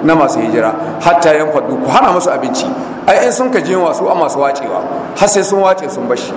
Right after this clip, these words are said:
Ya tafarraqu anhu, su wace su bashi. Bi an yadhaba kullu wahidin minhum, kowannen su ya gudu, ya koma ila ahli, can wajen yan uwa nai. Wa shuguli, ya koma can ga tsohon aiki nai. Alladhi kana lahu, wanda an gare qabla zalika, kamin ya yo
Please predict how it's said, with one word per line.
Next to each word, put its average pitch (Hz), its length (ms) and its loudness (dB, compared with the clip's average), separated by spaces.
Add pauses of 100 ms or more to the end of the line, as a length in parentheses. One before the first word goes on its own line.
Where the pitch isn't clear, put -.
(360)
Ya 147 100 4
tafarraqu 156 540 2
anhu, 151 200 0
su 151 140 -2
wace 180 420 2
su 156 140 -2
bashi. 131 260 -2 (640)
Bi 147 80 6
an 175 140 6
yadhaba 175 440 4
kullu 170 280 0
wahidin 156 360 0
minhum, 131 680 -2
kowannen 214 400 6
su 170 160 0
ya 156 80 4
gudu, - 640 -2
ya 151 140 6
koma 180 340 4
ila 156 260 2
ahli, 160 240 -2
can 165 200 2
wajen 202 180 0
yan 208 180 0
uwa 202 220 4
nai. 180 120 -4 (1300)
Wa 156 280 6
shuguli, 190 420 2
ya 175 80 4
koma 202 300 4
can 214 180 0
ga 190 80 -2
tsohon 185 280 0
aiki 180 340 -2
nai. 123 140 -2 (500)
Alladhi 170 360 4
kana 180 300 2
lahu, 151 240 0
wanda 180 280 0
an 170 100 0
gare 160 240 -2
qabla 175 280 0
zalika, 160 300 0
kamin 139 300 0
ya 165 140 2
yo 156 260 0